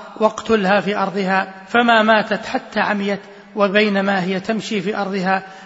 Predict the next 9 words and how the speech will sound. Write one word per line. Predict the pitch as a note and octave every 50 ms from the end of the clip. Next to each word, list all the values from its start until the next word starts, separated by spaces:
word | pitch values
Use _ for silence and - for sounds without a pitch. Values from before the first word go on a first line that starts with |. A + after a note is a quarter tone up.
| -
إذ | - A3 F3 F#3+
وقعت | G3 G#3+ G#3 G#3+ A3 F3 F3+ G3 F#3+
في | - - G3 E3+
حفرة | - G3+ F3+ - G3+ F3+ - G#3 G3 G3 G3 - - - -
فماتت. | - G3 F3+ F#3 F#3 E3+ - - F#3 - - - - - - - - - -
ذكره | G3+ F#3 - A3 G3+ F#3+ F#3
الذهبي | F#3 F3 G3 F#3 F3+ F#3 E3+ G3 G3 F#3+ F#3
في | -
السير. | F3+ - - - G#3 F#3+ E3+